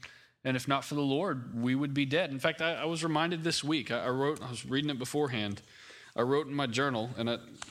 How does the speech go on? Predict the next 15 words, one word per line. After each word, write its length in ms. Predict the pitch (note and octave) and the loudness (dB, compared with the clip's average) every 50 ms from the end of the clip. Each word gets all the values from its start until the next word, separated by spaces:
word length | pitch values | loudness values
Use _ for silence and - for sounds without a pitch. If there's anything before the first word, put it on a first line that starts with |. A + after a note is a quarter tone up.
| - - - | -12 -10 -8
I 40 | B2+ | -4
don't 360 | A#2 B2 B2 C3 C3+ F#2+ E2 | -2 0 0 0 -2 -4 -2
know 200 | G#2+ C3 C3 B2+ | 0 0 2 2
exactly 500 | A#2 A2 A2 B2+ B2+ C#3 C#3+ - - D3+ | 0 0 0 2 2 2 0 0 0 0
what 240 | C#3 C3+ D3 D#3+ D3+ | 2 4 2 2 2
was 160 | D#3 D3+ C3 | 0 -4 -2
going 280 | C3 D3+ D3+ D3+ C#3+ C#3 | -2 0 0 0 0 0
on 220 | C#3 C#3+ D3 C#3+ | 0 0 0 0
at 200 | B2 C3+ C#3 - | 0 -2 -2 0
the 60 | - | 0
moment 420 | C3 B2+ C3+ D#3 E3+ D3+ B2+ A2+ A2 | 2 2 2 2 2 0 0 0 -2
that 120 | A#2+ G#2+ | 0 0
I 80 | A2 G#2+ | 2 0
wrote 280 | G2+ G#2 G#2 G#2 G#2+ | 0 0 0 2 2
it, 100 | C3 C#3 | 0 -2